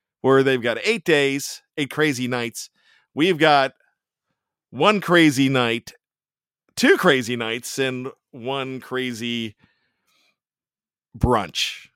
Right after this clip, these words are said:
I guess we'll call it that. But it's so much fun to watch that. And I pay attention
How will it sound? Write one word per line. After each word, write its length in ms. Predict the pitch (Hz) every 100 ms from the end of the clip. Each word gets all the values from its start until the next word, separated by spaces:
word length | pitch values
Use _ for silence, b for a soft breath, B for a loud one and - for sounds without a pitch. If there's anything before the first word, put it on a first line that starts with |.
| -
I 100 | 117
guess 300 | 120 - -
we'll 160 | 143 117
call 240 | - 98
it 80 | 95
that. 280 | 92 76 - _ _ _ _ _ _ _
But 340 | 104 175 156 -
it's 160 | 156
so 580 | - - - - 185 185
much 300 | 170 143 -
fun 480 | - - 120 98 80 _ _ _ _ _ _ _ _
to 120 | - 147
watch 320 | 131 135 -
that. 240 | 135 120
And 100 | 127
I 200 | 131 190
pay 340 | - - 208 185
attention 640 | - - 147 - 131 123